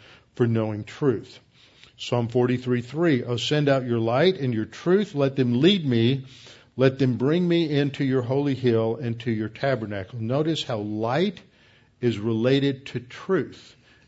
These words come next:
in this verse. It's related to illumination. Psalm forty-three three, I mean, excuse me, Psalm a hundred twelve four, "Unto the upright there arises light in the darkness." God is gracious and full of compassion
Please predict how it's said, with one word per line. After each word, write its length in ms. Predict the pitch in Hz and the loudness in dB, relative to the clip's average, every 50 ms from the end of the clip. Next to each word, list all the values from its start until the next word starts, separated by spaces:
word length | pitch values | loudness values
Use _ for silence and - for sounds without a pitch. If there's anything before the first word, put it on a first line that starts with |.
| _ - | _ -2
in 160 | 117 113 113 | -2 -2 0
this 220 | 107 110 110 - | 0 -2 -4 -6
verse. 440 | - 98 107 110 101 101 98 - - | -8 -6 -6 -6 -6 -8 -10 -10 -10
It's 180 | 107 - - 113 | -10 -10 -6 -4
related 420 | 110 110 117 120 123 120 117 117 | -2 0 0 0 0 0 -2 -4
to 180 | - 120 113 107 | -4 -2 -2 -2
illumination. 840 | 104 104 117 123 123 117 113 120 127 131 131 131 - - 101 95 - _ - - - - - - | 0 0 0 0 2 2 2 2 4 4 2 2 -2 -8 -10 -14 -14 _ -20 -20 -20 -20 -20 -14
Psalm 340 | - - - 135 135 135 131 | -8 0 2 4 4 4 2
forty-three 560 | - 147 151 156 156 151 - 151 160 156 151 | 2 2 4 4 4 2 2 0 0 0 0
three, 560 | 151 - 160 170 180 185 175 143 110 107 - - - _ - - _ - | -2 -2 -2 2 2 4 4 2 0 -2 -6 -16 -20 _ -20 -20 _ -4
I 100 | 127 131 | 0 0
mean, 120 | 135 123 | 0 0
excuse 280 | 117 - - 170 165 139 | 0 -2 0 0 2 2
me, 100 | 127 117 | 0 -4
Psalm 220 | 107 - 139 123 | -2 0 0 0
a 20 | 120 | 0
hundred 380 | 123 147 147 143 139 131 - | 0 0 0 0 -2 -2 -6
twelve 360 | - - 147 131 127 123 - - | -4 0 2 2 2 2 0 0
four, 360 | 160 165 151 117 113 117 113 - - - - - _ - | 0 2 4 4 4 2 2 -2 -12 -18 -20 -20 _ -2
"Unto 280 | 120 139 139 135 151 123 | 0 0 2 2 0 0
the 180 | 120 127 127 | 0 0 0
upright 640 | 127 143 165 185 - - 120 113 104 107 117 127 123 | 2 2 2 2 2 0 0 2 2 2 2 0 0
there 140 | 123 123 117 | 0 0 2
arises 640 | 110 107 110 117 117 131 131 117 - 127 110 90 98 | 2 0 0 0 2 2 2 0 0 -2 -4 -4 -4
light 400 | 104 110 117 120 135 151 160 - | -6 -4 -2 0 0 0 -2 -4
in 220 | - 131 127 123 | -4 -6 -4 -4
the 80 | 113 107 | -4 -6
darkness." 640 | 104 120 123 123 123 123 113 104 90 - - - - - | -2 0 0 0 0 -4 -8 -14 -16 -14 -12 -14 -14 -12
God 240 | - 117 101 98 98 | -10 -8 -6 -6 -6
is 140 | 101 98 - | -8 -10 -10
gracious 560 | - 117 120 135 151 151 151 - 156 143 - | -4 -2 0 0 0 0 -2 -6 -6 -8 -8
and 180 | - 135 113 117 | -8 -10 -10 -8
full 160 | - 117 107 | -6 -6 -6
of 100 | 104 - | -6 -8
compassion 800 | - 113 101 - - 127 123 123 117 117 - 131 127 123 117 | -10 -12 -12 -10 -8 -6 -4 -4 -4 -6 -6 -6 -6 -6 -8